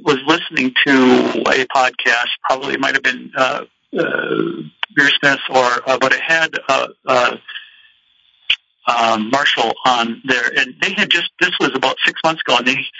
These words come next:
and I just happened to do, you know, catching up on this, but he had done the experiment of a hot bag versus no hot bag, and they really didn't see a lot of difference. But what I didn't know, 'cause I haven't read the actual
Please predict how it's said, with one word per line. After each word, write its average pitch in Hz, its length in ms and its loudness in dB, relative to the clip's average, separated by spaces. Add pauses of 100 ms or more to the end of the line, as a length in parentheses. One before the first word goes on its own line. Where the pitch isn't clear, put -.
(280)
and 135 100 0
I 131 80 0
just 135 160 0
happened 127 260 -2
to 127 200 2
do, - 80 -14
you 139 100 -2
know, 117 80 -2
catching 151 320 -2
up 160 100 -2
on 139 80 -8
this, 117 160 -8
but 131 120 2
he 131 120 2
had 127 140 2
done 143 220 0
the 131 80 0
experiment 131 480 0
of 113 80 -6
a - 20 2
hot - 260 2
bag 127 220 0 (100)
versus 127 380 -2
no 127 80 -4
hot - 260 2
bag, 120 280 0
and 127 100 0
they 127 80 2
really 165 300 0 (560)
didn't - 240 -4 (120)
see 135 80 -2
a 131 60 0
lot 127 220 2
of 123 60 -6
difference. 139 300 -2
But 135 140 -2
what 135 140 2
I 131 60 -4
didn't 127 300 -6
know, 143 460 0
'cause 131 180 2
I 127 40 4
haven't 127 180 -2
read 131 220 0
the 127 160 -2
actual 123 420 -4